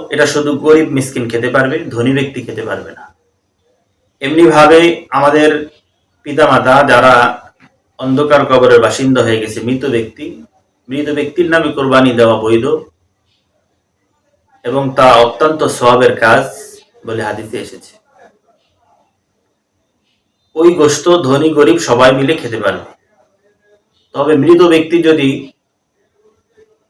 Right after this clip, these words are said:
ওসিয়ত করে যায় তার নামে কোরবানি দেওয়ার জন্য প্রতি বছর, ওই গোশত শুধু গরিবরাই খেতে পারবে,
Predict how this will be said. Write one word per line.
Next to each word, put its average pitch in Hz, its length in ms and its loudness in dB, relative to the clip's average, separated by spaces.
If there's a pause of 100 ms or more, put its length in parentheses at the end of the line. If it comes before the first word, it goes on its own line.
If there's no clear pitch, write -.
(380)
ওসিয়ত 151 420 0
করে 151 240 4
যায় 131 200 2
তার 123 180 2
নামে 131 240 2
কোরবানি 131 440 0
দেওয়ার 127 340 2
জন্য 123 260 -2
প্রতি 117 180 -8
বছর, 117 540 -2 (840)
ওই 175 200 2
গোশত 151 680 -2
শুধু 135 280 -8
গরিবরাই 147 440 0
খেতে 127 200 -4
পারবে, 123 460 -4